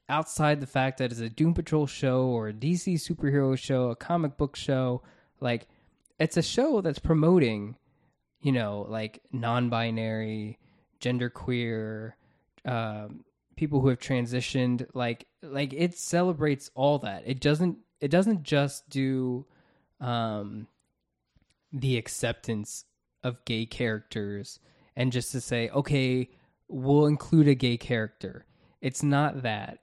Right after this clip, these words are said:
It is honestly, like,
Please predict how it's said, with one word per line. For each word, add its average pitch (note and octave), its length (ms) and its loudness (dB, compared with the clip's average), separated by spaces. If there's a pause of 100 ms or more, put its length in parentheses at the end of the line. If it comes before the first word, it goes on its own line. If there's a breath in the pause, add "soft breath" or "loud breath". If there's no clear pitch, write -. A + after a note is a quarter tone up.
It C#3 240 -2
is B2 420 0
honestly, C3 880 0 (480)
like, A2+ 360 -4